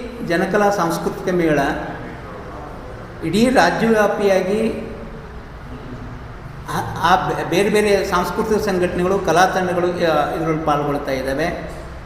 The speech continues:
ಎಂ ಎಂ ಕ-, ಕಲಬುರ್ಗಿಯವರ ಜೀವನಾಧಾರಿತವಂಥ ನಾಟಕ ಪ್ರದರ್ಶನ ಕೂಡ ಇದೆ. ಸಮಾನತೆಯ ಸೊಲ್ಲುಗಳು ಅಂತೇಳಿ ನಿರ್ದಿಗಂತದ ತಂಡ ಇ-, ಇದರಲ್ಲಿ ಪಾಲ್ಗೊಳ್ತಾ ಇದೆ. ಬೇರೆ ಬೇರೆ ಹೋರಾಟಗಳನ್ನ ಹಾಡ್ತಕ್ಕಂಥ ರಾಜ್ಯ ಮಟ್ಟದ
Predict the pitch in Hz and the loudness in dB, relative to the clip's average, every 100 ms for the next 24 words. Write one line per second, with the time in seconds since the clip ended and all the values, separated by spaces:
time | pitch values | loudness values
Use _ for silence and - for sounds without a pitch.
0 | - - 165 196 214 - 190 - 180 185 | -14 -4 2 2 2 4 2 4 2 4
1 | 233 226 220 214 - 180 196 196 190 190 | 4 4 2 2 0 2 4 4 2 0
2 | 190 180 170 170 160 151 160 - 190 180 | 0 0 0 0 2 0 0 2 2 2
3 | - - 156 156 - 151 - - 123 127 | -4 -4 -2 -2 0 -2 -2 -2 -2 0
4 | 147 165 - - - - 170 196 226 226 | 0 -2 -4 -8 -10 0 4 6 6 4
5 | 226 214 214 196 196 185 180 175 170 175 | 2 0 2 0 2 2 2 2 0 0
6 | 180 165 165 170 190 214 202 190 190 175 | 2 2 2 2 2 2 0 0 0 2
7 | - - - 185 208 202 175 - 170 160 | 0 -4 0 2 4 2 2 0 0 0
8 | 151 151 143 143 131 139 131 143 165 - | 2 0 0 0 0 0 0 0 -2 -4
9 | - - 160 226 226 226 226 170 165 185 | -8 -2 2 4 4 2 2 2 2 2
10 | 185 185 160 165 170 165 156 156 226 285 | 0 0 0 0 -2 -2 -2 0 0 0
11 | - - - 147 180 226 233 226 214 | -6 -8 -4 2 2 6 4 4 2